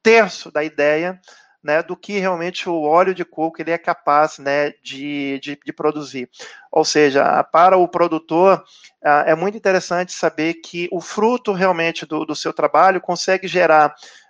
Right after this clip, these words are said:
né, um determinado produto que tem um alto impacto, né, pra saúde das pessoas, o que a gente pode chamar realmente de alimento funcional,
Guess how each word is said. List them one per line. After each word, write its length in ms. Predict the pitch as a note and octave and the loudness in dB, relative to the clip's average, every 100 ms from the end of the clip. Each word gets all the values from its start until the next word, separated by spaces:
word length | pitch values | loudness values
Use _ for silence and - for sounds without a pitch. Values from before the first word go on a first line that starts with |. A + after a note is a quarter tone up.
| _ | _
né, 160 | D#3 | -2
um 240 | D#3+ E3+ D#3+ _ | -2 -4 -18 _
determinado 640 | - F3+ E3+ F3 F#3 G#3 | -6 -4 -4 0 2 2
produto 580 | G#3 F3+ E3+ E3 - C4+ _ _ _ | -2 -8 -4 -6 -6 -16 _ _ _
que 100 | F#3 | -18
tem 240 | - G3 | -4 -4
um 260 | G3+ G3 F3 | -2 -2 2
alto 260 | G3 A#3+ A3 | 4 2 -2
impacto, 640 | G#3 F#3+ G3+ - _ C#3 _ | -4 0 0 -2 _ -18 _
né, 120 | D3+ D#3 | -4 -4
pra 200 | - E3+ | -4 -6
saúde 500 | - E3 D#3+ E3+ D3+ | 0 0 2 -2 -4
das 160 | F3 | -8
pessoas, 320 | - F#3 E3 | -8 -8 -8
o 60 | D#3+ | -10
que 100 | A3 | -8
a 60 | A3 | -10
gente 160 | A3+ | -10
pode 260 | - A3 A3 | -2 0 0
chamar 320 | - F3+ F#3 | -6 0 2
realmente 460 | F3+ E3+ F3 F#3 E3+ | 2 0 -2 -4 -6
de 260 | D#3 F3+ - - - _ | 0 0 0 -18 -20 _
alimento 500 | E3 G3+ F#3+ G#3+ A3+ | 0 0 2 0 0
funcional, 800 | - A3 G3 - D#3+ C#3 A#2 - | -4 -6 -4 -2 2 2 2 -2